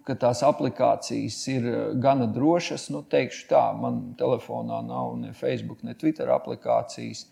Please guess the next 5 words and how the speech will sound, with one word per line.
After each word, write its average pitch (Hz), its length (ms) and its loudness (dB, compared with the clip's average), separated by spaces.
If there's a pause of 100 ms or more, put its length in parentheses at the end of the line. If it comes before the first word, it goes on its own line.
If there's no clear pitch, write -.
(320)
Nu, 160 140 4 (420)
Clubhouse 131 640 2
es - 140 -12
uzliku. - 480 -4 (720)
Am, 127 380 6